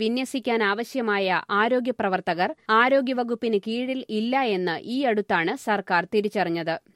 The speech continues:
എന്നാൽ ആയുർവേദ ചികിത്സകർ പഠിച്ച ചികിത്സാ രീതികളും മരുന്നും പ്രയോഗിക്കാൻ അവർക്ക് അവസരമില്ല. ആധുനിക ചികിത്സയിൽ മരുന്ന് കണ്ടെത്തിയിട്ടില്ലാത്ത സാഹചര്യത്തിൽ കാര്യമായ രോഗലക്ഷണങ്ങൾ ഇല്ലാത്തവർക്കും ഗുരുതരമല്ലാത്തവർക്കും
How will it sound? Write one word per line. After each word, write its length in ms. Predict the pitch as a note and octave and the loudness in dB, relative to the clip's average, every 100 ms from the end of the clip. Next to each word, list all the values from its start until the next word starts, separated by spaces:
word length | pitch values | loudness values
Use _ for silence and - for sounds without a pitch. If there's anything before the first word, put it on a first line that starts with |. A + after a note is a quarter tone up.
| _ - | _ 0
എന്നാൽ 360 | B3 C4 G#3+ - _ _ _ | 2 6 4 2 _ _ _
ആയുർവേദ 680 | A#3+ C4+ D#4 D#4 D4 C#4 C4+ | 6 6 4 2 2 4 2
ചികിത്സകർ 580 | C4 A3+ B3 C4+ B3 A#3+ | 0 -4 -2 0 0 2
പഠിച്ച 420 | A3 G#3 G#3 - G3+ - _ | 2 2 0 0 0 0 _
ചികിത്സാ 480 | B3+ B3 D4 - C#4+ | -2 0 -2 0 0
രീതികളും 580 | C4 B3 A3+ A#3 A3+ A3+ | 2 -2 -4 0 0 2
മരുന്നും 440 | A3 G#3 A#3 C4 B3+ | 2 4 4 2 2
പ്രയോഗിക്കാൻ 600 | G#3 G3 G#3 G3 F#3 F3+ - | 4 4 4 2 2 -2 2
അവർക്ക് 420 | G#3 G#3+ A#3 G#3+ E3+ - | 0 2 0 0 -2 0
അവസരമില്ല. 680 | G3+ A3+ - A3 F#3 E3+ D#3+ - _ | 2 2 2 0 0 2 0 -2 _
ആധുനിക 500 | A#3+ C4 C#4 D4+ C#4+ C#4 | 6 6 4 0 2 0
ചികിത്സയിൽ 600 | C4 A3+ A#3+ A#3+ A#3 A3 | 0 -4 -2 0 2 0
മരുന്ന് 440 | A3 A3 A#3+ C4+ B3 | 4 4 4 0 0
കണ്ടെത്തിയിട്ടില്ലാത്ത 920 | A3 G#3+ A3 A3 G#3+ G3+ G3 F#3 G3 | 0 0 0 0 2 2 2 2 0
സാഹചര്യത്തിൽ 720 | F#3 F3+ F3+ F#3+ F3+ E3+ F#3 D4 _ - | 0 0 0 -2 -2 -2 -2 -4 _ 6
കാര്യമായ 600 | B3+ C4+ C#4+ C#4 B3+ A#3+ G3 G3+ | 8 8 2 2 2 2 2 2
രോഗലക്ഷണങ്ങൾ 840 | A#3 B3+ C4+ C4 - A#3+ A3+ G#3 - | 2 4 2 -2 -2 -2 2 2 2
ഇല്ലാത്തവർക്കും 800 | G#3+ A#3 A3 G#3+ F#3+ F3 G3+ D#4+ _ - | 2 4 2 2 0 0 0 0 _ -2
ഗുരുതരമല്ലാത്തവർക്കും 1160 | B3 C#4 C#4 C#4 C4+ A3 G3+ G3+ G3 F#3 G3+ | 2 2 2 2 2 4 2 2 2 2 0